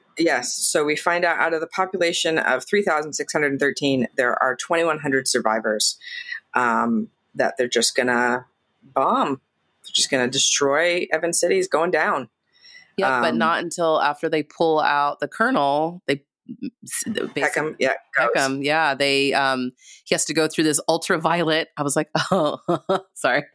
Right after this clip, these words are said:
Speaker 2: <laughs> And, uh, he sits, stands by some ultraviolet light, like a little tub of ultraviolet light, and they drop some clothes down from a helicopter so he can switch out his hazmat suit after he decontaminates himself and be taken up out of that place.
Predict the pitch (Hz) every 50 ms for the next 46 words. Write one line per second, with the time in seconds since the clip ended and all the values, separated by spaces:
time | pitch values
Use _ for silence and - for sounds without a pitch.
0 | _ - - - - - - - - 285 285 277 - - 247 285 285 - - -
1 | 254 254 - - - 240 233 226 - _ _ - - - 392 - 254 - 180 175
2 | - - - - 175 160 - - 175 170 - - - 180 185 254 214 196 180 175
3 | - - 208 - - 190 - - 185 190 190 190 - - 175 185 185 190 - -
4 | 175 160 - 156 160 165 175 196 - - - 175 180 185 160 170 165 165 - 202
5 | 165 165 175 170 - 87 147 175 190 170 147 147 151 160 - _ _ - - -
6 | - _ - 170 170 165 160 147 - 180 180 180 - - - 185 160 - - 196
7 | 185 196 208 180 190 185 160 160 156 - 170 156 160 156 - 170 170 175 175 165
8 | - 160 135 139 139 - - 135 135 135 139 - - 147 139 135 151 143 - -
9 | 180 156 - 165 156 156 147 - - 151 151 160 160 165 156 139 131 - - -
10 | - 139 127 127 127 127 - - _ _ _ _ _ - - - - - 139 156
11 | 151 156 156 160 147 139 151 147 - 156 139 - 160 151 156 156 151 135 131 -
12 | - - 139 127 - - 131 127 127 127 127 - 135 131 127 139 135 131 - 143
13 | 131 127 - 131 135 139 135 - - - - - 131 131 135 135 127 127 123 117
14 | 113 - - _ - 110 117 123 123 - -